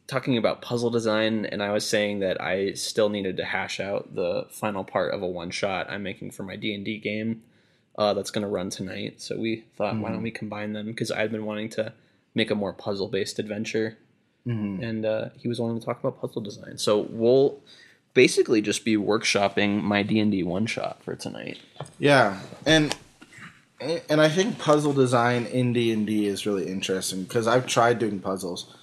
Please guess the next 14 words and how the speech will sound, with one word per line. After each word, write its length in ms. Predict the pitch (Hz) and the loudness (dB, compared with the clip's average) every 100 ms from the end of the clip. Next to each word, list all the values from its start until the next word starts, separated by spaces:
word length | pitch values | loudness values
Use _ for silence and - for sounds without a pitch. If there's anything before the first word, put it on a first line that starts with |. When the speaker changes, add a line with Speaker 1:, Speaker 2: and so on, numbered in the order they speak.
| - _ | -20 _
Speaker 2:
and 80 | - | 2
I 80 | 139 | 6
don't 180 | 151 151 | 6 6
think 140 | 131 | 4
I've 260 | 113 104 - _ 110 | 2 2 -6 _ -4
ever 360 | 104 107 101 - _ | 0 0 0 -6 _
really 400 | 120 143 160 127 | -6 0 2 2
done 240 | 113 98 98 | 2 0 -2
them 180 | 95 | -4
very 200 | 95 92 | -4 -4
well 340 | 95 90 78 - _ - | -4 -6 -10 -14 _ -14
or 100 | 90 | -10
successfully. 680 | 92 - 80 - - - _ _ | -8 -6 -8 -6 -10 -14 _ _
Speaker 1:
Mm-hmm. 300 | 127 117 104 | -2 -2 -4